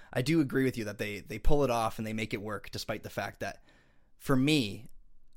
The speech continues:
the, the time you spend with David and the way he kind of chips away at your expectations of who he is before you find out he's actually worse than what you were expecting is, is why he's so scary in the game. But I do think they make it work, and they make him still pretty effectively scary without that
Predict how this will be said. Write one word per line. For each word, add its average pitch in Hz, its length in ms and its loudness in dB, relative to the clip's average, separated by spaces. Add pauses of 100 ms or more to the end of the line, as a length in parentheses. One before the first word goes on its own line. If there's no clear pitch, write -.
(120)
the, 107 400 -6
the - 80 -12
time 123 320 -2
you 110 100 -4
spend 107 300 -4
with 107 120 -8
David 95 300 -8
and 98 80 -12
the 98 60 -10
way 98 100 -10
he 107 120 -8
kind 101 180 -8
of 98 60 -10
chips - 360 0
away 107 240 -2
at 107 80 -6
your 95 140 -8
expectations 104 680 -8
of 110 80 -6
who 120 140 -2
he 117 200 0
is 127 280 -2 (300)
before 117 260 -2
you 104 140 -4
find 110 240 0
out 104 100 -4
he's 107 140 -8
actually 104 340 -4
worse 92 440 -6
than 123 140 0
what 135 120 0
you 131 80 0
were 135 80 2
expecting 151 500 -2 (460)
is, 110 200 -4
is 101 180 -8
why 104 200 -2
he's 104 180 -4
so 98 140 -2
scary 104 380 -6
in 90 80 -10
the 92 60 -12
game. 90 320 -10 (400)
But 95 280 -2 (300)
I 113 80 -2
do 123 160 0
think 120 180 -4
they 104 80 -4
make 107 220 -4
it - 80 -12
work, 95 240 -6
and 98 80 -10
they 101 80 -8
make 104 180 -6
him 104 80 -6
still 123 220 2
pretty 107 200 0
effectively 101 440 -2
scary 107 340 -4
without 101 400 -8
that 90 240 -6